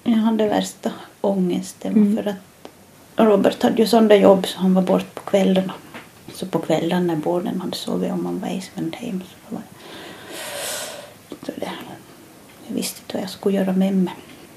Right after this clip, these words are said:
Speaker 1: För annars var det ju som man hade något annat att fokusera på, men när det bara kom hon lämnade med sig själv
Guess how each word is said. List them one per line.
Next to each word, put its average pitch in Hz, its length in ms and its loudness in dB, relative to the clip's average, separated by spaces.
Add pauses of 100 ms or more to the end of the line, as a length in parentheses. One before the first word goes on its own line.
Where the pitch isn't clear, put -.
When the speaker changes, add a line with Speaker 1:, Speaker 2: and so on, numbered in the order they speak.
(160)
Speaker 1:
För - 80 -4
annars 190 320 0
var 214 120 6
det 208 80 4
ju 185 140 2
som - 220 -6
man 185 180 0
hade 190 160 2
något 180 120 6
annat 185 320 0
att 196 60 -6
fokusera 196 640 -2
på, - 140 -4
men 185 220 2
när 180 140 2
det 185 60 -6
bara 185 200 -2 (140)
kom 190 140 -10 (560)
hon 185 220 2
lämnade 175 360 2
med 180 120 2
sig 190 120 -6
själv - 360 0